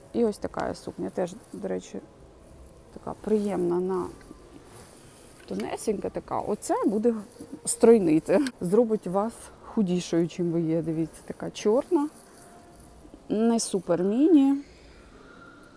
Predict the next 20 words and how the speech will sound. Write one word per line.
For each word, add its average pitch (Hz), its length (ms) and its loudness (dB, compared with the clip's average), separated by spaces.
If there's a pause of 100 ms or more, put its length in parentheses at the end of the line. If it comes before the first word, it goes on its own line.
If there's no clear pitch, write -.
(340)
Підійде, 208 400 -4
мені 190 180 -2
здається, 180 500 -6 (1300)
будь-кому. 170 540 -6 (920)
А - 20 -14
чому 208 340 -6
б 180 60 -4
і 160 80 0
ні? 135 200 -10 (460)
З 160 120 -8
високими 175 560 -4
чоботами, 180 640 -4
ботфортами 170 720 -8
мо-, 160 300 -4
можна 190 800 0 (200)
придумати. 175 560 -4 (680)
Так, 180 300 -4
волохаті 190 480 -4
такі - 300 -14
топи. 233 580 -2